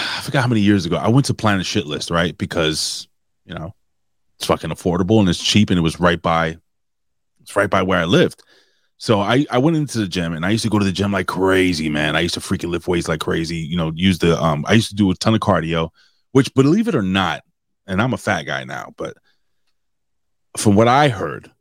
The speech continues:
yeah, she has Spectrum too. She'll jump back in. What I heard was that, uh, cardio is not really how you lose weight. I mean, lifting weights actually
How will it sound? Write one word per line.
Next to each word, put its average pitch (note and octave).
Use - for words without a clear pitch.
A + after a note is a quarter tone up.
yeah, G2
she A2+
has G2
Spectrum F#2
too. F#2+
She'll A#3
jump C3
back D#2
in. D2
What A2+
I E3
heard D3
was F#2+
that, E2+
uh, F2
cardio A2
is F#2+
not A2
really G2+
how E2+
you E2+
lose E2
weight. G#2+
I F2
mean, E2
lifting A2+
weights F#2
actually -